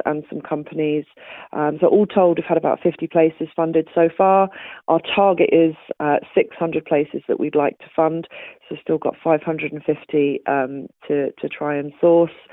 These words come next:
Um, and we're still going out for different funding from a variety of sources, um, hitting some of the other parish councils in the next couple of months as those funding streams come on, uh, come live, going out to some trusts and foundations.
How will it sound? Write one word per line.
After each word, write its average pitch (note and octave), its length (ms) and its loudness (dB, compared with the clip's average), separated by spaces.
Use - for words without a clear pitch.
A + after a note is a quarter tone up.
Um, E3 260 0
and F#3 120 2
we're G3 140 4
still F#3+ 180 2
going D3+ 240 -2
out G#2 140 -4
for - 60 -12
different - 360 -10
funding D3 300 -6
from D3+ 220 -12
a C#3 40 -14
variety D3 400 0
of D3 120 -6
sources, C#3 520 -2
um, C#3+ 600 -4
hitting D3+ 320 0
some D3 120 -4
of D3 60 -8
the D3 80 0
other C3 140 0
parish C#3+ 400 -4
councils C#3+ 580 -6
in - 80 -6
the D3 80 -4
next - 240 -8
couple - 260 -10
of D3+ 60 -6
months F3 400 0
as - 140 -12
those C3 200 -6
funding D3+ 360 -8
streams D3+ 320 -6
come D3+ 160 -10
on, D3 280 -8
uh, C#3+ 360 -10
come D#3 180 2
live, E3 520 4
going D#3 220 -2
out - 140 -4
to - 100 -20
some D#3+ 100 -6
trusts D#3 300 -2
and D3+ 120 -10
foundations. D3 840 0